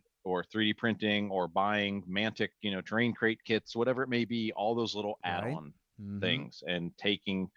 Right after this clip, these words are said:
Speaker 1: you know, and having just a huge repertoire of that. Like, I have stacks of boxes that are just filled with painted, you know, this, I have an entire box filled with library things for if I'm gonna do a, you know, a library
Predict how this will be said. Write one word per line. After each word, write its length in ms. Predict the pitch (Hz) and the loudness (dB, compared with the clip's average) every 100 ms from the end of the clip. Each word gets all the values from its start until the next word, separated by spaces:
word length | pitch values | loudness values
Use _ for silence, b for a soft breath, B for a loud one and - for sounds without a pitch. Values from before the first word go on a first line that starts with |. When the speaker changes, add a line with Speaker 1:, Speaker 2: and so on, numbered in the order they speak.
| B B B B _ | B B B B _
Speaker 1:
you 80 | 92 | 0
know, 100 | 90 | 0
and 80 | 90 | 0
having 320 | 117 120 123 | 0 2 2
just 200 | 113 - | 0 -2
a 100 | 101 95 | -4 -4
huge 580 | - 202 233 190 - - | -4 0 2 2 0 -2
repertoire 540 | 110 160 196 123 107 95 | 0 0 2 4 4 4
of 100 | 95 | 2
that. 240 | 110 87 | 2 2
Like, 140 | 87 | -2
I 100 | 101 107 | -4 -4
have 280 | 117 104 92 _ | -2 -2 -4 _
stacks 520 | - - 131 123 - 107 | -12 -4 -2 -4 -6 -8
of 100 | - | -4
boxes 560 | 98 98 - 98 87 | -2 -2 -4 -8 -6
that 100 | 98 | -4
are 120 | 90 - | -6 -4
just 260 | 98 - - | -4 -2 4
filled 240 | 113 107 | 4 4
with 200 | 98 - - _ _ _ _ _ _ - | 2 -2 -16 _ _ _ _ _ _ -4
painted, 420 | 110 98 104 98 92 | -2 2 2 2 0
you 140 | 98 | -2
know, 180 | 87 85 | 0 0
this, 240 | 87 - - | -2 -4 -4
I 80 | 90 | -2
have 80 | 92 | 0
an 80 | |
entire 340 | 92 - 101 107 101 _ _ _ _ _ _ _ _ _ | -2 0 2 0 -2 _ _ _ _ _ _ _ _ _
box 300 | 110 113 - | 2 2 2
filled 180 | 131 120 | 0 0
with 100 | 110 | 2
library 720 | 120 123 104 92 82 80 - _ | 4 4 2 -2 -2 -4 -10 _
things 340 | 104 95 87 - | -2 -2 -2 -4
for 160 | 98 90 | 0 0
if 80 | 92 | 0
I'm 140 | 90 | -2
gonna 180 | 92 92 | -2 0
do 180 | 98 95 | 2 4
a, 160 | 98 - | 2 0
you 120 | 92 | -2
know, 320 | 90 85 82 | 0 2 2
a 20 | |
library 840 | 87 98 104 92 87 82 76 73 | 2 4 4 2 -4 -2 -4 -6